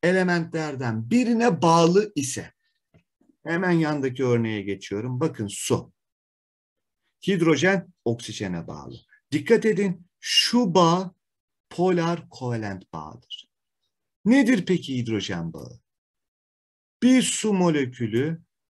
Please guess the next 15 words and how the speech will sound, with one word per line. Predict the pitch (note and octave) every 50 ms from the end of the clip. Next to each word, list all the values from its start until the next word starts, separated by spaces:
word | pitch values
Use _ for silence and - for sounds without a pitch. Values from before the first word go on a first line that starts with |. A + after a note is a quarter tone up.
| _ _
yanına | B2 C3+ C#3+ B2 A2+ A2+ C3 D3 C#3+
bir | D3+ D3+ C#3
su | B2+ - - D3+
molekülü | D3+ D3 C#3+ C#3+ C#3 B2+ B2+ C3+ C3 C3+ B2 C3
daha | C3+ C3+ C3+ B2
çizdim. | B2+ B2 A#2 - - A2+ A2+ B2+
Bakın, | C#3 C3+ - D3
yine | D3+ E3+ G#3 G#3+ A3
moleküller | G3+ F#3+ F3+ E3 D3+ C3+ B2+ - B2+ A#2+ A#2 A#2 A2 G#2 - -
arası | F#2+ G2+ F#2 F#2 - - F2 -
bir | G2 F#2
etkileşim. | F2 E2+ - _ _ - - D#2 D#2 - - - - - _ _ _ _ _ _ - - - - _ - -
Bir | A#3+ C4 C4 A#3+
moleküldeki | A3+ A3+ A3+ G#3+ G#3 G3 G3 - G3 F#3 E3 E3+ F3 E3+ - E3
oksijenin | - C3+ D3+ C#3+ B2 - C#3+ B2+ B2 B2+ A2+ G2+ F#2+ G2 G#2